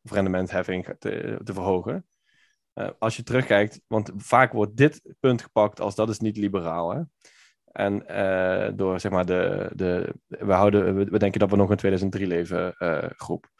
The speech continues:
Ehm, maar dit is dus, als je teruggaat in de tijd, je gaat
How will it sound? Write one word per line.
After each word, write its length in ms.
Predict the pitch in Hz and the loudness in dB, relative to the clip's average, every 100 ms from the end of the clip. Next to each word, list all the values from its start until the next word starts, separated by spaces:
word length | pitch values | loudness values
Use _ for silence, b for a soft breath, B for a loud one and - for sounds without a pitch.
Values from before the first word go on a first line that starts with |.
| B B B B | B B B B
Ehm, 640 | - - 98 98 101 104 - - _ _ _ | -4 4 6 6 6 2 -2 -8 _ _ _
maar 220 | - 107 | 2 4
dit 160 | 107 165 | 10 12
is 160 | 143 - | 12 10
dus, 240 | 113 - | 6 6
als 160 | 120 - | 4 2
je 80 | |
teruggaat 500 | 107 170 - 80 - | 4 4 6 4 2
in 80 | 120 | 0
de 100 | 107 | 2
tijd, 360 | 110 117 170 - | 6 6 6 0
je 100 | 95 | -2
gaat 180 | 92 | -2